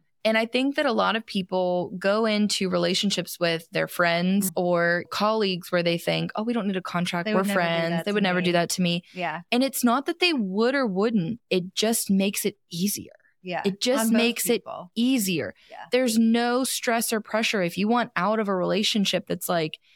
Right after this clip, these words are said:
Speaker 1: Hey, this is we, what we both agreed on. I need to take these steps to remove myself from this
Speaker 2: Mm-hmm.
Speaker 1: situation. And if you don't, then it's like, "Well, you're leaving me here. You're throwing me under the bus there.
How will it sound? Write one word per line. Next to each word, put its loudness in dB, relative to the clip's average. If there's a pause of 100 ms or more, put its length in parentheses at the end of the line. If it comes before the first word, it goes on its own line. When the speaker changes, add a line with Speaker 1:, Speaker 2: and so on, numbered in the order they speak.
(140)
Speaker 1:
Hey, 0
this 0
is -6
we, 0
what -2
we -2
both 0
agreed 0
on. 2
I 2
need 2
to -2
take -6
these -2
steps -2
to -2 (320)
remove 0
myself -2
from -2
this -2
Speaker 2:
Mm-hmm. -8
Speaker 1:
situation. -2 (380)
And 2
if -2
you -4
don't, 0
then 2
it's -2
like, 0
"Well, -2
you're 4
leaving 2
me 0
here. 2
You're -2
throwing 0
me 0
under 0
the -8
bus 0
there. 0